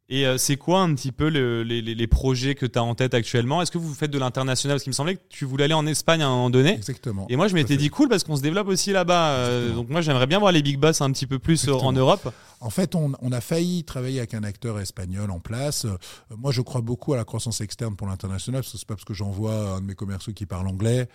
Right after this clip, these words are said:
Speaker 2: qui va tout de suite créer une communauté, une aisance, et cetera. Donc, euh, euh, on, avec le covid, on a pris peur, chacun de son côté, on savait pas ce qu'on allait devenir, donc on a un peu ralenti, euh,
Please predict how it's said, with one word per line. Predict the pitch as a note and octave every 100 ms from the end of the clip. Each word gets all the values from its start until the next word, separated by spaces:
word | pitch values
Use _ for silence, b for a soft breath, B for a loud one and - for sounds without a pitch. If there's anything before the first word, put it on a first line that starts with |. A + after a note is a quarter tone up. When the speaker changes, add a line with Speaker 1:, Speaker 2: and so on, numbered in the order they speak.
| b b -
Speaker 2:
qui | F#2+
va | F#2
tout | -
de | G2
suite | A2+ -
créer | - G2+
une | F#2+
communauté, | G2 F2 F2 - A2
une | G2
aisance, | E2+ E2 G2 G2+ D#2
et |
cetera. | - - G#2 D3 B B B A2+
Donc, | C3 -
euh, | C#3 B2+ A#2+ A#2+ -
euh, | A2+ A2 G#2 G#2 G2+ G2 - A2
on, | A2+ A2 G#2+ G#2+ G#2 G2+ _ _
avec | C#3 C3
le | C#3+
covid, | - D3+ D3 D#3
on | C#3+ B2
a | A2+
pris | - B2
peur, | - D3+ D#3 D3
chacun | - A2 A#2
de | A2
son | -
côté, | G#2 A#2 C#3 C#3+ C#3+
on | A#2+
savait | G#2+ G2+
pas | A2+ G#2+
ce |
qu'on | - G#2+
allait | G2 G2+
devenir, | G#2+ A#2 C#3 A2+
donc | F#2
on | G2+
a |
un | F#2+
peu | -
ralenti, | A2 G2 G#2 G2+ - A#2
euh, | G#2